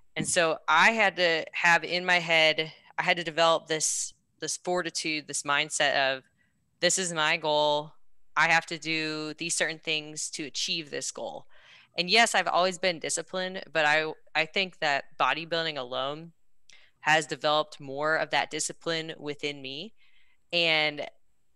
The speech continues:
there's a lot of competitors or wannabe competitors that I've met, and they can't stick to a diet, or they're cheating themselves during a workout and they only give fifty, sixty percent of their capacity during a workout,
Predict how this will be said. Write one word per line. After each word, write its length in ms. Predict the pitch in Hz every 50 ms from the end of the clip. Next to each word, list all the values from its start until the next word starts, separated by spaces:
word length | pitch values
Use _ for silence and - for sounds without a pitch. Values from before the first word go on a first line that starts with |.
| _ -
there's 180 | 185 180 165
a 60 | 185
lot 300 | 180 165 170 165 170 170
of 260 | 185 180 165 170 - - - -
competitors 720 | - 170 160 - - 220 233 220 208 165 170 160 160 151 -
or 120 | 151 156
wannabe 480 | 143 135 160 175 190 190 170 156 156 -
competitors 600 | - 156 147 - - 160 147 143 143 139 131 -
that 140 | - 131 120
I've 180 | 117 113 - -
met, 320 | 165 180 175 160 139 - - _ - - - - - - - - _ _ _ _
and 180 | - 165 165 160
they 80 | 160 156
can't 320 | - - 208 202 196 -
stick 220 | - - 185 - -
to 120 | - 170
a 80 | 160 147
diet, 480 | - 147 143 139 135 131 127 117 - -
or 540 | - 165 165 165 160 156 156 151 151 151 - - _ _ _ - - - -
they're 120 | - 180 175
cheating 440 | - - - 220 208 196 196 185 175
themselves 840 | 170 160 - - 180 165 160 160 160 160 160 151 - - - - - -
during 300 | 175 170 170 165 160 156
a 40 |
workout 540 | 147 151 160 160 - - 156 151 147 147 123 -
and 80 | 156
they 160 | 156 151 156
only 220 | 151 156 156 156 151
give 360 | 147 156 156 151 147 131 - 131 - - - - - - -
fifty, 600 | - - - - 170 - - - 170 160 151 147
sixty 380 | 143 - - 170 - - - 160
percent 500 | - - 165 147 - - 170 160 151 123
of 200 | 92 143 143 131
their 360 | - 143 139 139 139 135 135 -
capacity 720 | - - - - 156 143 135 - - - 131 139 131 135
during 260 | 131 147 143 139 135 127
a 60 | 123
workout, 440 | 127 127 - - 110 - - -